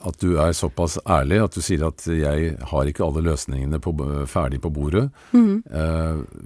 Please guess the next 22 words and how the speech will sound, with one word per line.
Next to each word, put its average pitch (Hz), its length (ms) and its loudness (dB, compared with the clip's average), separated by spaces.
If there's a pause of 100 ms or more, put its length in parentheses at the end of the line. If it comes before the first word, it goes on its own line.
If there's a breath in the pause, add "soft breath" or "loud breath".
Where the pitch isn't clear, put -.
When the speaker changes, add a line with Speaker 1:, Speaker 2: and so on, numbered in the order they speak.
Speaker 1:
veien 82 260 4
skal 87 260 0
bli 82 200 2
litt 82 180 0
til 71 180 0
mens 80 220 0
vi 98 80 2
går. 117 320 4 (420 soft breath)
Speaker 2:
Ja, 214 120 12
vi 233 100 6
skal 240 160 6
gå 254 160 8
sakte. 202 540 2
Vi - 80 -2
Speaker 1:
Men, 95 100 6
Speaker 2:
trenger 269 240 10
Speaker 1:
eh, 202 80 8
Speaker 2:
ikke 196 160 6
å 185 160 8
ha 226 100 6
noe 233 140 6
sånn, 220 300 6